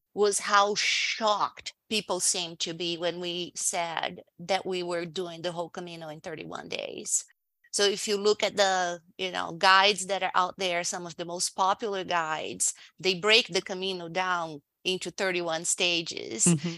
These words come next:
Speaker 1: And we were naive <laughs>
Speaker 2: <laughs>
Speaker 1: to think that, well, if this is what the guide recommends, we can do it. I think it's very aggressive to do the,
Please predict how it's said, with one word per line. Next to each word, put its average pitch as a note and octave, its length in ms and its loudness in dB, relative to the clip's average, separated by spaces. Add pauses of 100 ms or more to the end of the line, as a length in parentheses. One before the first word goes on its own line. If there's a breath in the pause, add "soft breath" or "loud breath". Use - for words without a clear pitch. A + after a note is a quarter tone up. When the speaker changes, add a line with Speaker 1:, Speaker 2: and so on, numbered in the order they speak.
(120)
Speaker 1:
And G3 320 6
we A3+ 200 6
were C4+ 220 4
naive A#3 880 2
<laughs> - 0 -
Speaker 2:
<laughs> C4 1200 6
Speaker 1:
to C4+ 240 2
think A3+ 560 2
that, G#3+ 240 6
well, G#3 340 6
if G#3+ 140 -2
this A3+ 260 -6
is A#3 140 -8
what G3+ 180 -2
the G3 100 4
guide G3+ 360 6
recommends, F3 920 0
we G3 180 2
can F3+ 260 0
do F#3+ 260 0
it. - 320 -6 (640 soft breath)
I G3 120 6
think G#3+ 340 4
it's G3+ 300 2
very F#3 580 2
aggressive E3+ 760 -2
to G3+ 120 0
do F3+ 240 0
the, F3 460 -2